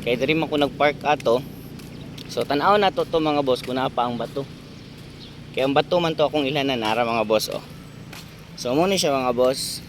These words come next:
Nara, oh. Kita ba ang bato, nara? So, duha ni siya ka bato, mga boss. Ako ra nin siyang gisuksok diri gid sa gutter. Then gibutangan ako og bato nga gagmay, duha ka buok.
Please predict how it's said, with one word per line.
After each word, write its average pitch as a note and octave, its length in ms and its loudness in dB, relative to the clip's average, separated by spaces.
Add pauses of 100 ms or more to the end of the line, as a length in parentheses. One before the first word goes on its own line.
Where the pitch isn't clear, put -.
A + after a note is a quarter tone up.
(260)
Nara, G#2 320 4
oh. A2 40 -6 (760)
Kita D#3+ 240 2
ba C#3 160 4
ang B2 80 2
bato, A#2+ 160 0
nara? G2+ 320 -2 (480)
So, C#3 80 0
duha F#3 240 4
ni G#3 80 4
siya F#3+ 80 0
ka F3 160 0
bato, E3 240 2
mga D#3+ 240 2
boss. A2+ 560 -2
Ako F3 240 2
ra F3 80 4
nin E3 80 2
siyang D3+ 320 0
gisuksok C#3+ 960 0
diri C3 240 2
gid C3 80 0
sa A#2+ 160 2
gutter. A2+ 400 2
Then G#2+ 240 -2
gibutangan C3+ 320 -2
ako B2+ 160 -4
og A#2 80 -6
bato A#2+ 320 0
nga A#2+ 80 0
gagmay, C3+ 480 0
duha A#2+ 160 4
ka A#2 160 2
buok. A2+ 240 0